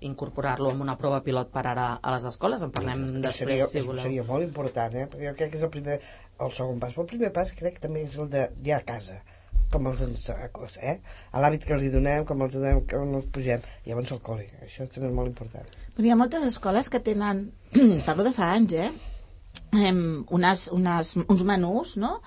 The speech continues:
Speaker 3: Basats en, en el producte de temporada, no? Vull dir que si no hi ha carbassons, no es mengen carbassons.
Speaker 2: És que hauria de ser.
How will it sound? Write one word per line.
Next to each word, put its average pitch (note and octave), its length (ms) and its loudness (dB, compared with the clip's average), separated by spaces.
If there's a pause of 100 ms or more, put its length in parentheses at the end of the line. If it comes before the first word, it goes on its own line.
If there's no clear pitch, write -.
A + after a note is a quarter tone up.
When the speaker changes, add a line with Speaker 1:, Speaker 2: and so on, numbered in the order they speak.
(280)
Speaker 3:
Basats F#3+ 340 2
en, A#3 220 6
en F#3 160 4
el E3+ 100 4
producte F3 360 4
de G3+ 120 10
temporada, E3+ 640 6
no? F#3 240 2
Vull E3+ 140 -2
dir D#3 140 -6
que D3+ 160 -6
si D3+ 400 -4
no D#3+ 240 2
hi E3 160 4
ha D#3+ 100 2
carbassons, E3 560 2
no G3 160 12
es D#3+ 100 6
mengen E3 420 6
carbassons. F#3 280 4
Speaker 2:
És - 60 -2
que A3 80 6
hauria G3 160 6
de F3+ 100 8
ser. - 200 -4